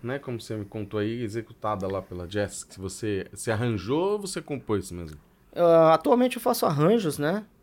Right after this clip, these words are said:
Speaker 2: Geralmente eu faço arranjos pro, pra série de concertos da Jazz que chama Encontros Históricos, né?
Speaker 1: Hum.
Speaker 2: Que geralmente são,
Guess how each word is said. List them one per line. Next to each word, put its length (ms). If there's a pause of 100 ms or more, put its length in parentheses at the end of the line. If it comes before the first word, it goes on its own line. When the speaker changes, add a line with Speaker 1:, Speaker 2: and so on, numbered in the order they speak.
(120)
Speaker 2:
Geralmente 500
eu 60
faço 240
arranjos 560
pro, 1120 (120)
pra 140
série 400
de 160
concertos 400
da 100
Jazz 280
que 100
chama 420
Encontros 600
Históricos, 540
né? 160 (280)
Speaker 1:
Hum. 240 (280)
Speaker 2:
Que 920
geralmente 460
são, 460